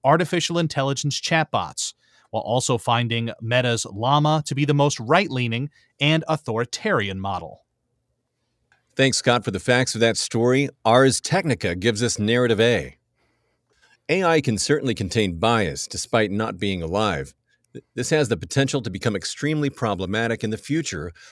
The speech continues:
Speaker 2: holding the possibility of portraying societal opinions as truth on a mass scale. Luckily, there is still time to control and amend the problem.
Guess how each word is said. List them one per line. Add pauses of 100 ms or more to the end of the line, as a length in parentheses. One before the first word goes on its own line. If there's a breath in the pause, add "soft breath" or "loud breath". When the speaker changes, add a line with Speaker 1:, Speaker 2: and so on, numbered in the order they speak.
(120)
Speaker 2:
holding
the
possibility
of
portraying
societal
opinions
as
truth
on
a
mass
scale. (400 soft breath)
Luckily,
there
is
still
time
to
control
and
amend
the
problem.